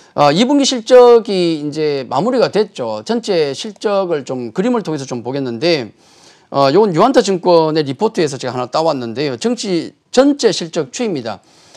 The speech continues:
영업이익을 좀 보시면은 이천십팔 년 정도까지 이렇게 계속 이렇게 급증하는, 상승하는 모습 보이고 이천십구 년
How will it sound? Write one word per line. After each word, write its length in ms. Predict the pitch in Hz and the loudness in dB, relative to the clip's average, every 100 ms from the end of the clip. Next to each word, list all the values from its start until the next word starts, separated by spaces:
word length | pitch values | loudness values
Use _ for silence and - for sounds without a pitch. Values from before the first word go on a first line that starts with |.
| _ 170 | _ 2
영업이익을 680 | 277 294 180 196 285 311 262 | 6 6 4 2 4 6 4
좀 160 | 185 | 2
보시면은 680 | 143 151 185 139 165 170 131 107 | 0 -4 -2 -2 0 0 -2 -6
이천십팔 1080 | 190 262 254 240 240 233 220 247 - 269 | -2 2 2 2 0 -2 -4 -8 0 2
년 140 | 277 262 | 4 2
정도까지 540 | 196 175 180 151 143 | 2 0 0 0 0
이렇게 480 | 156 151 131 110 131 - _ | -4 -4 -6 -8 -12 -14 _
계속 340 | - 156 202 | -14 -6 -4
이렇게 200 | 170 147 | -4 -4
급증하는, 640 | 135 185 - 208 170 139 123 _ _ | -6 -6 -2 -2 -2 -4 -10 _ _
상승하는 580 | - 247 262 262 185 147 | -4 0 2 2 2 0
모습 280 | 202 202 - | -2 -4 -6
보이고 480 | 143 175 123 107 - _ _ - | -4 -4 -6 -10 -14 _ _ -6
이천십구 760 | 185 220 262 254 - 240 - | -4 2 2 2 0 -4 -2
년 400 | 233 247 269 269 | 2 2 2 -2